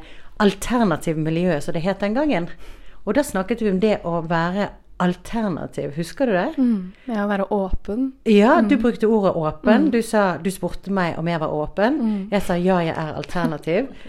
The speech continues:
Speaker 1: Er det ord du ville brukt, eh, å beskrive oss i dag?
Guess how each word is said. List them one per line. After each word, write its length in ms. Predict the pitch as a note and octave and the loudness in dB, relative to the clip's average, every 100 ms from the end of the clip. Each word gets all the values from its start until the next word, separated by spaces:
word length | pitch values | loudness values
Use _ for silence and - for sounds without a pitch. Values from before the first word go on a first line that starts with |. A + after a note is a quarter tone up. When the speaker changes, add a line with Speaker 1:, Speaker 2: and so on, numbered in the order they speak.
| - F#3+ - - - | -10 -10 -10 -12 0
Speaker 1:
Er 80 | G#3+ | 0
det 460 | G#3+ D#4+ D4 A#3 | 2 2 2 2
ord 340 | C4 B3 F3 D3 - - - F#3+ | 2 4 4 0 -4 -4 -6 0
du 80 | C4+ | 0
ville 220 | A#3 F#3+ | 2 0
brukt, 600 | F#3 G3+ B3+ - - - - | 2 0 -2 -4 -16 -12 -6
eh, 420 | F3+ F3+ F3 E3+ | -4 -2 -2 -4
å 60 | G3 | -4
beskrive 540 | F3+ - - G#3+ F#3+ D3+ | -4 -6 -4 2 2 2
oss 200 | F3+ F3 | 0 4
i 40 | |
dag? 280 | E3+ D4+ | 6 6